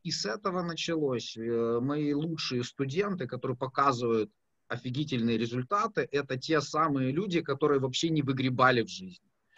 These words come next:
не справлялись с жизнью. Они, а, жили с убеждением, что они хуже всех, ну или там хуже большинства. М, а,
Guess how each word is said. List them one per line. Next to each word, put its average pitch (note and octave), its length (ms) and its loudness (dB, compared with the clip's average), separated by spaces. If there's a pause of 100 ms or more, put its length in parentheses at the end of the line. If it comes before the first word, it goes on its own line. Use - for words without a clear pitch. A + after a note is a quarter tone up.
(260)
не E3 140 4
справлялись E3+ 640 4
с C3 100 0
жизнью. A2+ 440 -2
Они, B2+ 320 0 (320)
а, A#2 600 6
жили G3 320 2
с F3+ 120 -2
убеждением, C#3+ 640 2
что C#3+ 160 0
они C#3+ 160 2
хуже C3 340 -4
всех, - 500 -8
ну G3 140 2
или B2+ 160 4
там A2+ 220 -2
хуже B2 300 -2
большинства. G#2 680 -4 (720)
М, B2 260 2
а, A#2 1000 0